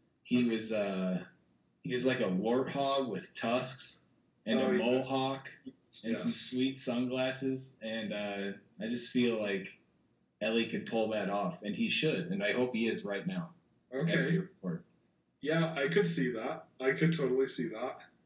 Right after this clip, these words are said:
Speaker 2: Um, for Ellie, I have a couple things. He's got a bit of a square, cubic type face. So I said a Rubik's Cube.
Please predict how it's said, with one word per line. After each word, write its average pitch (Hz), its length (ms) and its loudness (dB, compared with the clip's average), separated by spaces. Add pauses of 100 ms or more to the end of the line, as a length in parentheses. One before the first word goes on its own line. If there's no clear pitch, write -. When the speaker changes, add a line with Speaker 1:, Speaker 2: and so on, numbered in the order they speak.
(560)
Speaker 2:
Um, 127 320 2
for 147 240 0
Ellie, 240 320 6
I 202 120 6
have 180 220 4
a 165 60 0
couple - 280 -4
things. - 640 -10 (640)
He's 190 240 4
got 170 340 6
a 180 60 6
bit 160 220 4
of 156 200 0
a 123 140 -6
square, 135 960 -2 (240)
cubic 160 800 4 (240)
type 135 400 -2 (400)
face. 139 680 -2 (320)
So 170 200 6
I 165 80 10
said 180 240 6
a - 60 6
Rubik's 131 460 -2
Cube. 139 420 -6